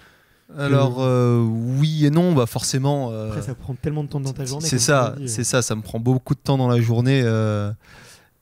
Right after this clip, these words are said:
Speaker 1: et du coup, bah, typiquement, ma copine, elle s'en rend compte. <laughs> Mais, euh, mais par exemple, euh, je sais pas si tu vois, là, chez moi, il y a, il y a rien qui touche au sport qui déborde, parce
Speaker 2: Ouais.
Speaker 1: qu'en fait, j'ai une chambre, et j'essaye de faire en sorte que quand je la ferme, je vois plus rien.
Speaker 2: Ok.
Speaker 1: <laughs> Et, euh, parce que je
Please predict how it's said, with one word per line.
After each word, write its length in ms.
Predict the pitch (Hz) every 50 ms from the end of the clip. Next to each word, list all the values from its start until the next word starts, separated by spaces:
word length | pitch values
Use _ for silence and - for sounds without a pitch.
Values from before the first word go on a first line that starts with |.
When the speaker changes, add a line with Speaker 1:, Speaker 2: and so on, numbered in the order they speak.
| _ _
Speaker 1:
et 100 | - 104
du 140 | 104 101 104 101
coup, 220 | - - 123 117
bah, 180 | 110 107 104 104
typiquement, 480 | - - - 117 120 127 131 123 120
ma 100 | 110 110
copine, 280 | 110 - 117 - 131 117
elle 80 | 110
s'en 100 | - 117
rend 120 | 113 113 113
compte. 220 | 131 147 170 - 131 90 - - - - - 170 131 - 160 151
<laughs> 580 | - _ - 196 190 185 185 180 180 160 131 -
Mais, 400 | - 127 120 120 120 123 123 123
euh, 460 | 120 120 120 120 120 120 117 117 117
mais 180 | 113 113 117 120
par 220 | - - 117 113
exemple, 480 | 113 117 113 113 131 143 156 151 131 135
euh, 180 | 120 117 117 113
je 60 | -
sais 60 | -
pas 100 | - 147
si 60 | - -
tu 80 | -
vois, 140 | 127 135 151
là, 80 | 151 139
chez 180 | - - - 117
moi, 140 | 123 143 139
il 40 | 120
y 40 |
a, 200 | 110 110 110 - -
il 80 | 135 120
y 80 | 110
a 60 | 110 110
rien 420 | 113 120 131 143 147 139 127 117
qui 160 | - - -
touche 200 | - - 123 -
au 40 | 123
sport 300 | 117 - - 127 131 -
qui 100 | - -
déborde, 380 | 107 110 107 113 131 147 151 147 - _ - - - - - -
parce 140 | 123 120
Speaker 2:
Ouais. 40 | 117
Speaker 1:
qu'en 80 | 123 120
fait, 140 | - 147 123
j'ai 80 | 110 110
une 80 | 120
chambre, 400 | 131 - 156 139 151 156 143 147 - _ _ _ _ - _ -
et 100 | 113 110
j'essaye 300 | 101 113 110 - 135 123
de 80 | 117
faire 200 | 113 - - 127
en 100 | 120 120
sorte 240 | 117 - 143 135 - -
que 80 | 127
quand 200 | 110 - - 135 120
je 60 | 120
la 80 | 120 117
ferme, 280 | - - 131 131 127
je 60 | 123 110
vois 140 | 110 107 104
plus 100 | - 120
rien. 280 | 113 117 117 123 139 - _ - - 98 95 - - -
Speaker 2:
Ok. 160 | 139 120 - 147 127 123 123
Speaker 1:
<laughs> 220 | 127 117 98 -
Et, 220 | - 113 117 117 113
euh, 240 | 113 110 110 113 110
parce 160 | - 120 113
que 260 | - - 123 120 117
je 160 | 113 110 110